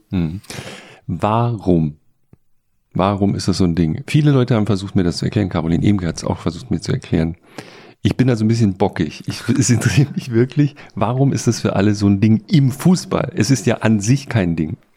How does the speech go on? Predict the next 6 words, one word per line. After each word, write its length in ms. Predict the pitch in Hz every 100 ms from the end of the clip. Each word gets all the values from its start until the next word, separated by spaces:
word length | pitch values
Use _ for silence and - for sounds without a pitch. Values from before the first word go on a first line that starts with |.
| -
Ja. 100 | 98 - _ - - - - - -
Ähm, 160 | - 90 -
im 100 | 101
Fußball 400 | 151 143 117 87
war 180 | 101 -
es 180 | -